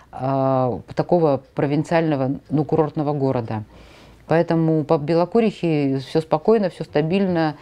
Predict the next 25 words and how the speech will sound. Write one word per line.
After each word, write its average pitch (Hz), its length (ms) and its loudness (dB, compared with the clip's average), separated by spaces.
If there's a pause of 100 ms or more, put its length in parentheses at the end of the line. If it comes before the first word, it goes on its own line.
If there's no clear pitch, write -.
(280)
В 156 40 -4
основном 160 340 2
покупают 165 640 2
из 156 120 -2
других 156 360 -2
регионов 156 560 2
люди, 175 300 0
которые 151 340 0
хотят 151 420 -2
там, 160 260 -2 (540)
а, 139 640 0 (140)
провести 151 400 0
свою, 156 520 2 (440)
ну, 202 80 -2
скажем 156 280 2
так, 147 160 -2
вторую 175 340 4
часть 151 260 2
жизни, 175 300 2
более 151 300 2
спокойную, 160 680 0
без 151 320 2 (240)
гонки 156 380 0
на 151 120 0
работу. 113 560 -2